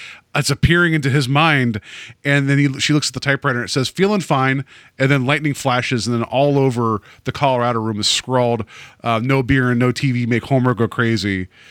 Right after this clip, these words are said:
And he's standing behind her, and he's like, "No,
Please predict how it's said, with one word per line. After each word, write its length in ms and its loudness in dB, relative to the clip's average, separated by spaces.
And 480 0
he's 320 0
standing 240 2
behind 340 -2
her, 240 0
and 240 -2
he's 260 0
like, 160 -2
"No, 320 2